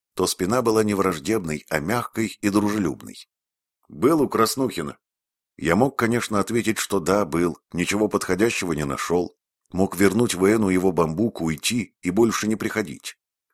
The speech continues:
Слово "мог порвать" с В Н без объяснений. Но это значило бы трусливо уйти от сложностей. Сделав так, я бы не уважал самого себя.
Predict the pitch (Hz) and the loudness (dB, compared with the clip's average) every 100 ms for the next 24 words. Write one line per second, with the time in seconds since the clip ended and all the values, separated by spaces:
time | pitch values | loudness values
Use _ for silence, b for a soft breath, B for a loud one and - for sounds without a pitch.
0 | _ - 82 87 87 92 107 - 98 104 | _ -6 0 4 4 4 0 2 2 2
1 | 110 - 90 110 113 107 104 101 104 104 | 0 0 0 0 0 -2 0 2 0 0
2 | - 113 92 64 - _ _ _ _ _ | -2 -4 -6 -8 -18 _ _ _ _ _
3 | _ - 73 78 85 80 101 101 101 90 | _ -8 -4 0 -2 0 -2 0 -2 0
4 | 92 92 90 - 110 120 117 101 - 101 | 0 0 -2 -2 -4 0 0 0 -2 -2
5 | - 85 95 76 85 - 71 - _ _ | -2 0 -2 -2 -6 -8 -10 -14 _ _
6 | _ _ - 64 - 82 73 - 95 95 | _ _ -12 -8 -4 -2 -2 -4 -6 -4
7 | 82 90 90 92 90 92 92 101 - 80 | -2 -2 0 0 2 0 0 -2 -4 -4
8 | 78 76 - 87 69 | -2 -2 -4 -6 -8